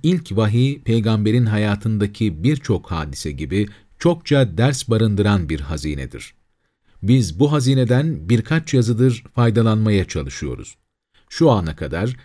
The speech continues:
cahiliye toplumunda selim fıtratın barınmasının mümkün olmadığına, daveti omuzlamaya aday her ferdin imtihanlara karşı hazırlıklı olması gerektiğine,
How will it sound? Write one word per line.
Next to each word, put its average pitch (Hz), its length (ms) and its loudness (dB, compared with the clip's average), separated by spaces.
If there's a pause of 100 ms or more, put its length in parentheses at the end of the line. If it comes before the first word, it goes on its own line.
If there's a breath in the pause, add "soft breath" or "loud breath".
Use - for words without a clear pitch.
(160 soft breath)
cahiliye 120 580 2
toplumunda 127 800 2
selim 143 400 0
fıtratın 113 560 0
barınmasının 95 640 0
mümkün 101 380 0
olmadığına, 85 840 -2 (440 soft breath)
daveti 127 400 4
omuzlamaya 123 760 2
aday 104 440 2
her 120 200 0
ferdin 98 640 -2
imtihanlara 113 680 0
karşı 110 380 0
hazırlıklı 95 600 0
olması 92 400 2
gerektiğine, 80 800 -4